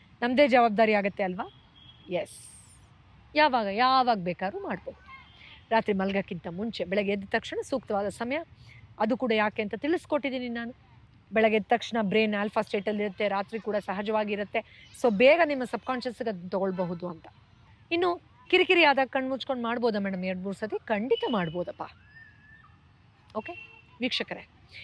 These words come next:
ಈ ಒಪೋನೋಪೋನೋ ಮೆಥಡ್‌ನ ನಿಮಗಿರೋ ಯಾವುದೋ ಸಮಸ್ಯೆಗೆ ಒಂದ್ ಐವತ್ತು ಅರವತ್ತು ಸತಿ ದಿನಾಗ್ಲೂ ಒಂದು ಟೆನ್ ಟೆನ್ ಟ್ವೆಂಟಿ ಟ್ವೆಂಟಿ ಟೈಮ್ಸ್ ಅಥವಾ ನಿಮ್ಗೆ ಅನುಕೂಲ ಅಷ್ಟು ದಿವಸ ಮಾಡಿ, ಒಂದ್ ವಾರ ಹದಿನೈದು ದಿನ ಪ್ರಾಕ್ಟೀಸ್ ಮಾಡಿ ಹೇಗಾಯ್ತು ಏನಾಯ್ತು ಅಂತ ಕಾಮೆಂಟ್ ಬಾಕ್ಸಲ್ಲಿ ತಿಳಿಸ್ತೀರಾ ನನಗೆ?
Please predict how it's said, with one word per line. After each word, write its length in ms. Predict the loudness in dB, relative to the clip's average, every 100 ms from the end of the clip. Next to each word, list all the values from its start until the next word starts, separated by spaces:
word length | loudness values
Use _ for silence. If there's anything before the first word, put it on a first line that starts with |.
| -6 2
ಈ 100 | 2
ಒಪೋನೋಪೋನೋ 760 | 4 2 4 2 2 2 2
ಮೆಥಡ್‌ನ 480 | 0 -2 -2 -4 -6 -12 -20 -20 -10 -2
ನಿಮಗಿರೋ 300 | 2 4 6
ಯಾವುದೋ 320 | 6 4 2
ಸಮಸ್ಯೆಗೆ 520 | 0 -6 -6 -10 -10 -18 -20 -20 -20 -20 -20 -16 -4
ಒಂದ್ 160 | 6
ಐವತ್ತು 280 | 6 6 4
ಅರವತ್ತು 260 | 0 0 -4
ಸತಿ 260 | -6 -6 -2
ದಿನಾಗ್ಲೂ 420 | 2 2 2 0 -2 -8 -20 -20 -20 -6
ಒಂದು 220 | 0 2
ಟೆನ್ 200 | 2 2
ಟೆನ್ 180 | 0 -2
ಟ್ವೆಂಟಿ 240 | -4 -6
ಟ್ವೆಂಟಿ 260 | -6 -6 -4
ಟೈಮ್ಸ್ 280 | -4 -2 -4
ಅಥವಾ 180 | -2 -2
ನಿಮ್ಗೆ 200 | 0 -2
ಅನುಕೂಲ 320 | -2 -2 0 -2
ಅಷ್ಟು 180 | -4
ದಿವಸ 200 | -10 -12 -8
ಮಾಡಿ, 380 | 2 2 2 -2 -8 -20 -20 -20 _ -6
ಒಂದ್ 160 | 4
ವಾರ 180 | 6 6
ಹದಿನೈದು 280 | 4 0 -2
ದಿನ 120 | -4
ಪ್ರಾಕ್ಟೀಸ್ 440 | -2 -4 -4 -8 -6
ಮಾಡಿ 200 | -4 0
ಹೇಗಾಯ್ತು 560 | 2 4 4 0 -2
ಏನಾಯ್ತು 480 | -4 -2 -2 -4 -6
ಅಂತ 140 | -8 -6 -6
ಕಾಮೆಂಟ್ 240 | -4 -4 -4
ಬಾಕ್ಸಲ್ಲಿ 300 | -4 -4 -6
ತಿಳಿಸ್ತೀರಾ 460 | -4 -4 -6 -6
ನನಗೆ? 380 | -4 -4 -2 -2